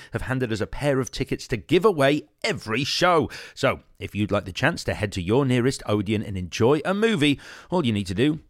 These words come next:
is leave us a review. I'll explain more at the end of the show, but congratulations to this week's winner, Liverman, who left us the following review on Apple Podcasts titled Just Delightful. "Great format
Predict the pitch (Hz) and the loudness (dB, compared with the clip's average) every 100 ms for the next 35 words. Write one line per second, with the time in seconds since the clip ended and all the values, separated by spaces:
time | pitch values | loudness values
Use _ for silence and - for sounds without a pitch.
0 | - 139 101 123 117 107 113 117 127 139 | -6 -4 0 2 2 2 2 4 4 2
1 | 95 - - 135 135 - 151 139 143 170 | 0 -8 -4 -2 -2 -4 -2 0 0 0
2 | 180 143 135 139 - 170 165 117 135 - | 0 -2 -4 -8 -4 -2 0 0 0 2
3 | 151 151 156 92 196 - - - 117 92 | 2 2 2 2 2 2 -4 -4 -2 0
4 | 117 120 95 104 127 - 95 80 - - | 0 0 -2 0 0 -2 -6 -6 -10 -6
5 | 98 123 120 120 - 127 135 95 - - | -2 -2 0 -4 0 0 2 0 -4 -20
6 | _ 92 123 196 208 160 113 82 - - | _ 0 4 6 6 4 0 -4 -10 -2
7 | 127 123 - 107 - - - 165 190 180 | 0 0 0 -6 -6 -4 0 2 2 2
8 | 180 165 214 202 - - 202 - 104 104 | 0 0 -2 -2 -6 -2 -2 0 -2 0
9 | 104 90 160 175 - 120 113 - - - | 0 2 2 2 0 -2 -2 -8 -12 -8
10 | 233 233 113 110 - - - 95 120 170 | -6 0 0 0 -6 -18 -14 0 6 6
11 | - - - 95 135 127 131 127 - 113 | 4 -10 -8 0 2 4 2 2 0 0
12 | 90 - - - - 165 156 - 185 180 | 0 -6 -20 -10 0 2 2 0 0 2
13 | 170 - | -2 -4